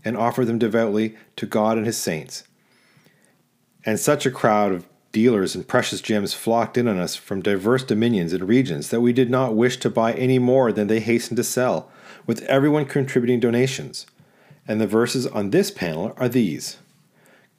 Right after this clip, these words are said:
Great Denis, open the door of paradise and protect Sujet through thy pious guardianship. Mayest thou, who hast built a new dwelling for thyself through us, cause us to be received in the dwelling of heaven,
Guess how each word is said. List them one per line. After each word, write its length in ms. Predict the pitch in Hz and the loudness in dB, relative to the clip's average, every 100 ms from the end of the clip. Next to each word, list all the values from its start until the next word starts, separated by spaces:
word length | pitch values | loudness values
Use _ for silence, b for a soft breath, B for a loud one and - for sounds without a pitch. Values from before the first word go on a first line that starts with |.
| _ _ _ _ - | _ _ _ _ 0
Great 260 | 127 143 | 2 2
Denis, 400 | 135 117 98 85 - - | 2 2 2 0 -6 0
open 260 | 156 156 156 | 0 2 0
the 80 | |
door 240 | 135 117 117 | 4 4 4
of 100 | 117 | 2
paradise 580 | 117 104 90 82 - - | 0 0 0 -2 -4 -10
and 160 | - 113 | -10 -4
protect 360 | 127 135 135 - | -2 0 0 0
Sujet 540 | 135 123 104 85 78 B B | 0 2 2 0 -2 B B
through 140 | - 113 | -4 2
thy 120 | 107 | 2
pious 440 | 107 113 113 104 | 2 0 0 -2
guardianship. 640 | - 90 85 73 - 71 _ b b b b | -2 -2 -2 -4 -8 -10 _ b b b b
Mayest 340 | 110 127 135 135 | 0 2 2 0
thou, 240 | 92 76 73 | 0 -2 -2
who 160 | 123 117 | 0 0
hast 160 | 113 | 2
built 220 | 135 123 | 0 2
a 40 | 139 | 2
new 200 | 135 151 | 2 2
dwelling 340 | 127 117 113 | 2 2 2
for 140 | - 110 | 0 0
thyself 460 | 113 107 98 87 | 0 0 -2 -4
through 260 | - 139 101 | 0 2 2
us, 300 | 73 - - b b b b b | 0 -6 -14 b b b b b
cause 360 | - - 139 117 | -10 0 2 2
us 160 | 127 123 | 0 0
to 120 | 123 | -2
be 100 | 113 | 0
received 440 | 117 113 120 120 | 0 0 0 0
in 60 | 123 | 2
the 80 | 120 | 0
dwelling 320 | 113 110 120 | 2 2 2
of 80 | 113 | -2
heaven, 400 | - 85 78 | -2 -2 -4